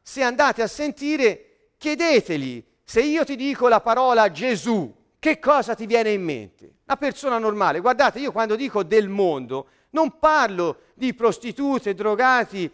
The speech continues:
ladri e truffatori. Quelli nel mio lavoro ne ho conosciute molti. E molto più facilmente dei religiosi hanno sicuramente accettato il messaggio del regno. Ne sono testimone oculare. Eh?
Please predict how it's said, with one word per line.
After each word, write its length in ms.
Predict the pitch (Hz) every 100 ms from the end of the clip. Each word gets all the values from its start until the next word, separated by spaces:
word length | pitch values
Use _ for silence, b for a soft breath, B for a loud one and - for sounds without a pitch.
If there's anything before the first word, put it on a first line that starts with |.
| b -
ladri 440 | 240 262 226 202
e 80 | -
truffatori. 760 | 214 - 190 175 175 127 110 - _ _
Quelli 260 | - 262 240
nel 140 | 226
mio 140 | 240 240
lavoro 320 | 233 277 226
ne 80 | 214
ho 60 |
conosciute 560 | 214 247 214 - 240 240
molti. 540 | 277 233 165 - 104 _ _ _ _ _ _ _ _ _ _ _ _
E 80 | 180
molto 380 | 233 277 269 202
più 140 | 202
facilmente 680 | 226 208 233 226 247 247 214
dei 140 | 208
religiosi 640 | 208 208 190 247 214 156
hanno 180 | 170 170
sicuramente 680 | 147 160 170 175 190 185 160
accettato 520 | - 165 - 175 156
il 60 | 143
messaggio 500 | 151 - 165 143 147
del 120 | 143
regno. 380 | 131 120 98 _ _ _ _ _ _ _ _ _ _ _ _ _ _
Ne 80 | 123
sono 320 | - 202 202
testimone 680 | 175 165 - 180 185 131 113
oculare. 680 | 143 - 160 151 110 - - _ _ _ _ _ _ _ _ _ _
Eh? 160 | -